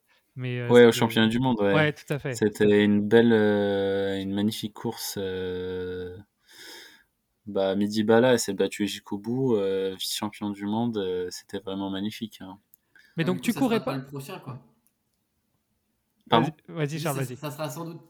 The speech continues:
Speaker 3: parce que on espère pour toi que ce soit toi le prochain qui, qui fasse cette dernière ligne droite, euh, pour, euh, espérer un, un, un titre, euh, européen, voire, euh, voire
Speaker 2: Pour-
Speaker 3: mondial.
Speaker 2: Oui, euh, pourquoi pas, hein, c'est,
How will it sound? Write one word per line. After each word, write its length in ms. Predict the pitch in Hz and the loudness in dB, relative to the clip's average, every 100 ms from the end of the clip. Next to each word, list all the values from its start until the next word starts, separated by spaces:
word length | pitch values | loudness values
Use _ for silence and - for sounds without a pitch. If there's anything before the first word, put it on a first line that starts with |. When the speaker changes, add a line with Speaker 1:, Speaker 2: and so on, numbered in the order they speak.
| - | -14
Speaker 3:
parce 180 | 143 139 | -12 -12
que 260 | 147 160 | -12 -8
on 100 | 170 | -6
espère 380 | 165 160 202 202 | -8 -8 -10 -10
pour 140 | 165 | -12
toi 120 | 156 208 | -12 -12
que 80 | |
ce 60 | 165 | -14
soit 180 | 151 139 | -14 -16
toi 180 | - 180 | -14 -14
le 140 | 143 | -14
prochain 380 | - 147 202 196 | -14 -16 -12 -14
qui, 320 | - 127 120 _ _ _ - - | -14 -16 -16 _ _ _ -20 -16
qui 140 | 131 | -14
fasse 280 | 127 151 151 | -12 -12 -12
cette 220 | 139 127 | -10 -10
dernière 400 | 139 147 147 147 | -10 -10 -10 -10
ligne 180 | 139 139 | -8 -8
droite, 440 | 135 160 170 - | -8 -10 -10 -12
euh, 180 | 135 131 127 - | -16 -16 -18 -16
pour, 200 | 131 120 | -16 -14
euh, 140 | 120 127 | -16 -16
espérer 560 | 139 - 151 139 156 156 | -12 -10 -8 -10 -8 -10
un, 160 | 135 135 | -10 -12
un, 160 | 143 | -10
un 120 | 151 | -8
titre, 460 | 151 196 190 - 165 | -10 -12 -14 -12 -12
euh, 360 | 175 165 151 139 | -10 -8 -4 -6
européen, 540 | 175 160 160 165 170 151 | -6 -8 -10 -10 -12 -10
voire, 320 | 139 135 127 | -12 -12 -12
euh, 480 | 127 - _ _ - - | -16 -20 _ _ -14 -10
voire 220 | 143 139 135 | -8 -6 -6
Speaker 2:
Pour- 140 | 101 | -6
Speaker 3:
mondial. 260 | - 135 - _ _ _ | -8 -14 -16 _ _ _
Speaker 2:
Oui, 200 | 127 139 | 2 4
euh, 80 | 101 | 2
pourquoi 380 | - - - 107 | -2 -6 -2 0
pas, 140 | 170 | 2
hein, 260 | 151 117 117 | 2 2 -2
c'est, 1120 | - 95 90 90 87 90 90 87 87 - - | -6 -4 -4 -4 -6 -6 -8 -10 -12 -14 -18